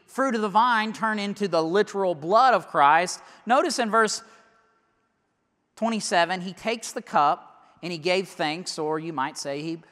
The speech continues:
he blessed it. And he gave it to him to drink. He calls it his blood.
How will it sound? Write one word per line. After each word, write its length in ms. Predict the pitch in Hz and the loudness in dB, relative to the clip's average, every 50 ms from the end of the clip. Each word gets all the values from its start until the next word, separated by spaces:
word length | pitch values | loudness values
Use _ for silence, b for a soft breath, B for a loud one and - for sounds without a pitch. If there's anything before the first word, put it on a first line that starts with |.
| b b b | b b b
he 120 | b 208 214 | b -8 -6
blessed 580 | 160 165 180 165 151 135 135 - - - - | -2 2 4 6 6 6 6 4 -2 -4 -2
it. 240 | 156 160 208 277 220 - _ _ _ _ _ _ _ _ _ _ _ _ _ _ _ _ _ _ _ _ _ _ _ _ _ _ _ _ _ _ _ _ _ _ _ _ _ _ _ _ _ _ _ _ _ _ _ | 0 0 0 -2 -4 -10 _ _ _ _ _ _ _ _ _ _ _ _ _ _ _ _ _ _ _ _ _ _ _ _ _ _ _ _ _ _ _ _ _ _ _ _ _ _ _ _ _ _ _ _ _ _ _
And 300 | - 208 220 220 220 202 | 0 0 0 0 -2 -2
he 160 | 190 233 226 | -4 -4 -4
gave 380 | 175 156 170 233 277 339 359 330 | -6 -2 0 2 2 2 2 -2
it 100 | 277 - | -6 -6
to 100 | - 254 | -4 -4
him 100 | 247 220 | -4 -4
to 60 | 190 185 | -4 -4
drink. 360 | 156 196 214 226 233 208 - | -4 -2 -2 -2 -4 -6 -8
He 100 | 240 208 | -8 -10
calls 460 | - - - 254 285 330 339 262 247 | -10 -6 -2 4 6 6 6 6 4
it 100 | 277 214 | -2 -4
his 240 | 214 240 226 190 160 | -2 -2 -2 -4 -4
blood. 640 | 135 127 180 196 208 - 165 151 139 143 170 202 | -6 -4 2 6 8 8 8 8 8 6 4 2